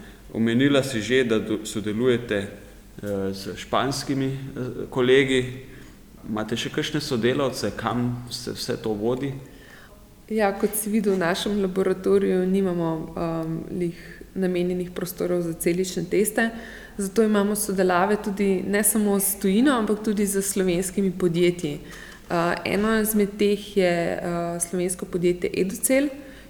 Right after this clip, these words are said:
Speaker 2: kjer se ukvarja z, ehm, testiranjem naših materialov na, eh, celičnih linijah, izoliranih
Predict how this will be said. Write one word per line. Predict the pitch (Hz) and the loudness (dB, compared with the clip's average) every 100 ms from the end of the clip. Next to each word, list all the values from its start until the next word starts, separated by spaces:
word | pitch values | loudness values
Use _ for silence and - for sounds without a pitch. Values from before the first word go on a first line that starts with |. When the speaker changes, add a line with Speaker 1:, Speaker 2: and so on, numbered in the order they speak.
| - | -20
Speaker 2:
kjer | - 196 196 | -4 0 0
se | 185 202 | 0 0
ukvarja | 185 190 185 185 185 | 0 2 2 4 2
z, | 180 180 | 0 0
ehm, | 180 175 170 170 170 165 165 170 170 165 165 165 165 170 | 2 2 0 2 2 0 -2 -4 -4 -4 -2 -2 -2 -2
testiranjem | - 190 - 196 185 180 170 170 165 - | -2 2 6 6 6 2 0 -2 -4 -6
naših | 190 175 175 202 | 0 0 0 -2
materialov | 202 190 180 170 185 185 175 | -2 0 2 2 2 2 0
na, | 170 165 160 | 0 0 -2
eh, | 165 170 170 170 165 165 | -4 -6 -6 -4 -6 0
celičnih | 185 190 190 196 185 - | 0 0 0 -2 -4 -2
linijah, | 196 196 180 170 - | 0 2 2 -2 -6
izoliranih | 180 175 170 180 180 170 165 | -4 0 0 0 0 -2 -4